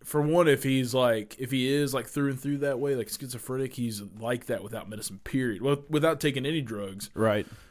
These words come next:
Speaker 1: But, uh, when he gets, uh, more fucked up, it comes out more like he just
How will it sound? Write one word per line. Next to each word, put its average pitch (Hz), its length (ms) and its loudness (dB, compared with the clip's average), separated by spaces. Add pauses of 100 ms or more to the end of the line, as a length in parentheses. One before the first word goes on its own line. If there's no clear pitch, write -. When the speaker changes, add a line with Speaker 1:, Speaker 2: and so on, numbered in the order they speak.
(200)
Speaker 1:
But, 117 300 -2 (100)
uh, 110 380 -2 (180)
when 135 140 -4
he 143 40 0
gets, 143 260 0
uh, 113 240 2
more 147 300 0
fucked - 540 -4
up, 110 320 -2 (220)
it 120 140 -6
comes 110 240 -6
out 95 200 -8
more 104 280 -6
like 98 280 -10
he 110 140 -4
just 104 340 -6